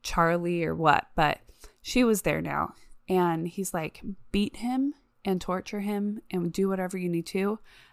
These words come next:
until he relents, 'cause we need money." But Gary wouldn't. Like, he insisted he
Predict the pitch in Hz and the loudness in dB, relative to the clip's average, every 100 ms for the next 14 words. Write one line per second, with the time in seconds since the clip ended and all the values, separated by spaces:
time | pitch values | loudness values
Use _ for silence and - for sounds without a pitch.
0 | - 202 185 180 175 175 175 160 - - | -2 0 4 4 4 0 0 -2 -4 -4
1 | - - - - - 196 180 175 156 - | -6 -6 -8 -8 -4 0 4 6 6 2
2 | 160 - - - - - - 208 208 - | -2 -4 -10 -16 -20 -20 0 2 2 -4
3 | _ _ - - 214 220 202 196 180 175 | _ _ -2 4 6 6 4 4 2 0
4 | - 196 - 226 226 185 208 | 0 -2 0 -2 -2 -2 -6